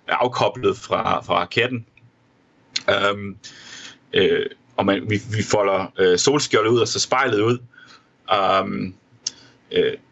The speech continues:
når de her vinger her, de bliver fol-, foldet tilbage, øh, så kommer de jo ikke, og alle de her atten segmenter, øh, så kommer de ikke til at sidde he-, øh, helt på, på, præcis på den måde, øh, som de skal, for at man, man, man har et helt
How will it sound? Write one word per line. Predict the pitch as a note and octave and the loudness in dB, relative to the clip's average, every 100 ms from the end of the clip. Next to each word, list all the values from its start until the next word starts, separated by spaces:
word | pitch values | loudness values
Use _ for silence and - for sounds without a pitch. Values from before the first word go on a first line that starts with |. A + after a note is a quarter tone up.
| _ - | _ -4
når | G#2 | 0
de | B2 | 2
her | C3+ | 4
vinger | B2+ C#3+ D#3 | 4 2 2
her, | A#2+ G2 | 0 -2
de | |
bliver | A2+ A2+ | 0 0
fol-, | G2+ - F2+ A2+ | 0 -2 -2 0
foldet | G#2+ G#2 G2 | 0 2 0
tilbage, | F#2+ G#2 A#2 C3 D3 _ _ - - - _ - | 0 2 4 2 0 _ _ -20 -20 -20 _ 0
øh, | F#2+ | 2
så | F#2+ - | 2 0
kommer | - D3+ B2+ | 0 0 2
de | A#2 | 4
jo | B2+ | 4
ikke, | C#3+ C#3 A2 - | 2 2 0 2
og | - | 2
alle | A#2+ | 2
de | C3 | 2
her | B2 A2 B2 | 2 2 2
atten | B2 | 0
segmenter, | - G#2+ A2+ A#2+ A#2 D#2 - _ _ - - | 0 0 0 -2 -2 -6 -8 _ _ -10 0
øh, | G2+ F#2 F2+ A2+ _ _ _ _ _ _ - | 2 4 2 -2 _ _ _ _ _ _ -12
så | - - | 0 0
kommer | B2+ C3 A#2+ | 2 0 0
de | A#2 | 0
ikke | C3+ | 0
til | - - | 2 4
at | C#3 A2 | 4 4
sidde | - C3 C3+ | 4 4 4
he-, | A#2+ - G#2+ - | 2 2 2 2
øh, | |
helt | C#3+ C3+ G#2+ | 2 0 0
på, | - G2+ A#2 - | -2 0 0 2
på, | G#2+ - | -2 0
præcis | G#2 - B2 - | 0 2 2 2
på | G#2 | 0
den | G#2+ | 0
måde, | G#2 G#2+ A2 G#2+ - - | 2 2 2 0 -6 -2
øh, | G2 F#2 | 0 2
som | - F#2 | 0 0
de | |
skal, | - - B2 A#2+ - | 2 2 2 2 0
for | - G2+ G2+ | -2 0 2
at | F2+ | 0
man, | F#2 F2+ | -2 -2
man, | F#2 F#2 F2 | -2 -2 -2
man | F2+ F#2 | -2 -2
har | - G#2 | 2 0
et | F2 | 0
helt | C#3 A2 G2 | 0 0 -2